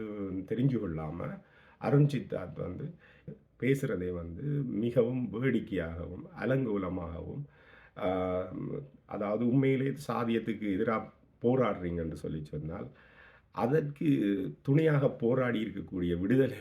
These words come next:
புலிகளை வந்து நீங்கள் விழுந்து கும்பிட்டுருக்கணும், ஆதரிச்சிருக்கணும், சிரம் மேல் வச்சு போற்றி இருக்கணும்.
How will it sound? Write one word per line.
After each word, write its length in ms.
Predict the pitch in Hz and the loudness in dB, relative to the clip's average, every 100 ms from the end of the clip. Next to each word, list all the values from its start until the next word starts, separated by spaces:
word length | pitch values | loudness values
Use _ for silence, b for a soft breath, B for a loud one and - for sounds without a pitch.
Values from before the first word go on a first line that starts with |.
| 139 | -6
புலிகளை 540 | 104 90 87 85 85 87 | -4 -2 -2 -2 -2 -2
வந்து 280 | 87 90 | -4 -4
நீங்கள் 420 | 113 113 113 127 143 B B B | -4 -2 -4 -6 -8 B B B
விழுந்து 300 | 113 139 135 | 6 8 8
கும்பிட்டுருக்கணும், 720 | 123 113 92 95 85 92 120 | 6 4 2 -2 -2 0 0
ஆதரிச்சிருக்கணும், 1080 | 120 127 120 110 110 101 87 90 110 123 117 | 0 2 2 0 -2 -4 -4 -4 -2 -2 -2
சிரம் 360 | 113 123 135 135 | -2 0 2 2
மேல் 200 | 131 131 | 2 2
வச்சு 260 | 117 - | 0 -2
போற்றி 440 | - 113 120 104 92 | -6 -2 -2 0 -2
இருக்கணும். 480 | 80 78 78 71 | -2 -6 -8 -10